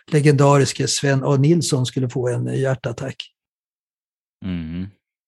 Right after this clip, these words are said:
Speaker 2: Och sen går det en rak linje mot att de tar bort i psalmboken.
Speaker 1: <laughs> Ja, visst är det. Eh, ja, eh, nå, tillbaka till Karl den nionde utanför Riga.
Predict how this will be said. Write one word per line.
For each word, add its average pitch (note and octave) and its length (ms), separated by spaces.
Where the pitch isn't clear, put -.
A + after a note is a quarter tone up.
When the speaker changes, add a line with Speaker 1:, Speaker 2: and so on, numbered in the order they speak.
Speaker 2:
Och G2 60
sen G#2 180
går A2 120
det A#2+ 80
en A#2+ 120
rak A#2+ 340
linje A2+ 300
mot A2 300
att F#2+ 100
de G#2+ 360
tar A#2 140
bort - 460
i A2 220
psalmboken. F#2+ 960
Speaker 1:
<laughs> - 120
Ja, D#3+ 280
visst F3+ 260
är B2+ 60
det. A2+ 100
Eh, C#3 120
ja, F3 300
eh, E3 360
nå, - 280
tillbaka E3+ 420
till C3 320
Karl C3 220
den C3 140
nionde C3 460
utanför C3+ 320
Riga. C#3 320